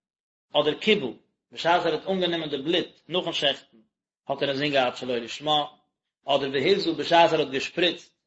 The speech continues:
א קעגן איבער דעם טיר פון דעם אוהל מועד, האט ער דעם זין געהאט, שלא לשמה, אוי לשמה, ווי שלא לשמה, אוי שלא לשמה, ווי לשמה. דאס הייסט, ביי איינער פון די דריי זאכן, אדער ביים שעכטן, אדער ביים אננעמען דעם בלוט, אדער ביים שפריצן דעם בלוט,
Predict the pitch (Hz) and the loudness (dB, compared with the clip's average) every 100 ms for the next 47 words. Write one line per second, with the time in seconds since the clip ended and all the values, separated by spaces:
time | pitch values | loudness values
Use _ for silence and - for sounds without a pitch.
0 | _ _ 113 156 160 151 151 147 135 127 | _ _ -4 0 2 0 -2 -4 -6 -6
1 | 156 151 147 135 135 135 156 156 151 - | -4 -4 -6 -6 -6 -6 -4 -4 -4 -12
2 | _ _ _ _ _ _ 127 120 135 131 | _ _ _ _ _ _ -6 -2 -2 -2
3 | 151 143 131 131 139 127 113 117 120 - | 2 2 0 0 0 0 -2 -2 -2 -2
4 | _ _ _ _ _ _ _ _ - 147 | _ _ _ _ _ _ _ _ 2 4
5 | 156 156 156 185 208 185 - 160 180 185 | 6 4 4 6 8 6 2 2 2 2
6 | 147 120 104 - - 135 135 151 175 170 | -4 -8 -10 -12 -6 -4 -2 2 2 2
7 | 151 151 147 135 127 - 127 - _ _ | 0 0 0 0 -4 -6 -6 -8 _ _
8 | _ _ _ _ _ 131 151 165 147 143 | _ _ _ _ _ -2 4 4 4 2
9 | 156 202 233 190 156 147 135 143 143 127 | 6 6 6 0 2 2 4 4 4 2
10 | 117 - _ _ - 180 208 190 160 - | -2 -4 _ _ 2 4 6 4 2 2
11 | 160 - 123 110 147 190 185 165 175 175 | 2 0 -12 -6 -2 0 2 0 0 -2
12 | 165 139 117 113 110 170 175 160 147 - | -2 -4 -4 -4 0 2 2 0 -4 0
13 | 202 196 139 120 113 | 0 0 -10 -10 -10